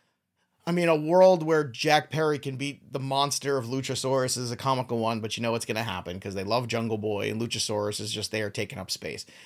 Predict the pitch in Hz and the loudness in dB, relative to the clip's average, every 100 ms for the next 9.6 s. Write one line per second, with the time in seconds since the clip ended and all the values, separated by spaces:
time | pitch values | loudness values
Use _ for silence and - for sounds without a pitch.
0 | - 170 202 185 131 180 135 170 170 156 | -2 4 6 4 6 4 6 4 4 2
1 | 135 156 143 151 143 131 131 - 147 147 | 0 0 0 0 -2 -4 -2 -2 -2 -2
2 | 143 135 135 127 135 143 143 139 139 - | -2 0 0 0 0 2 0 -2 -6 -10
3 | - _ 123 127 135 139 175 160 170 156 | -20 _ -4 -2 0 4 6 6 6 6
4 | 156 - - - _ - _ - 139 131 | 6 2 -4 -6 _ -20 _ -4 -2 0
5 | 143 143 127 127 139 131 131 127 120 117 | 0 0 -2 -2 0 2 4 4 2 -2
6 | 117 120 156 160 151 151 143 135 131 139 | -6 -2 2 4 4 2 0 0 2 2
7 | 127 123 127 123 120 117 113 110 110 120 | 4 2 2 0 -2 -2 -2 -2 -2 0
8 | 120 117 113 - - _ _ _ - 185 | 0 0 -2 -6 -20 _ _ _ 0 2
9 | 170 165 - _ - - | 2 -2 -10 _ -14 -14